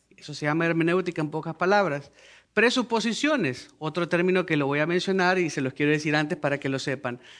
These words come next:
La presuposición es algo con lo que yo ya vengo creyendo que esto es así. ¿Qué pasa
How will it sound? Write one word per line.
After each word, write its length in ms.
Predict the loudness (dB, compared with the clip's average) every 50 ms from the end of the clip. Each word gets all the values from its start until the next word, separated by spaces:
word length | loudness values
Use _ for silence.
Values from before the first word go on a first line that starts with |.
| -20 -20 _ -2
La 220 | 0 2 2 2
presuposición 920 | 4 2 4 4 2 0 -2 -2 -4 -2 -4 -4 -2 0 0 0 0 -2 -4 -8 -14 -6 -2
es 200 | 0 0 0 0 2
algo 400 | 4 4 6 6 6 4 4 2
con 160 | 2 2 4
lo 140 | 4 2 2
que 240 | 2 2 2 2 2
yo 260 | 2 2 2 2 4
ya 220 | 4 6 6 6
vengo 560 | 6 4 2 2 4 2 2 2 2 2 2
creyendo 600 | 2 4 4 4 4 4 4 4 4 2 0 0 0
que 360 | 0 -2 -2 -2 -6 -12 _
esto 420 | -6 -4 -4 -4 -4 -2 -2 0 0
es 180 | 0 0 0
así. 560 | -2 -2 -2 -2 -2 -2 -2 -2 -6 -8 -18 -20 _ _ _ -20 -20 _ _
¿Qué 140 | -2 0 2
pasa 500 | 4 4 4 4 4 4 2 2 2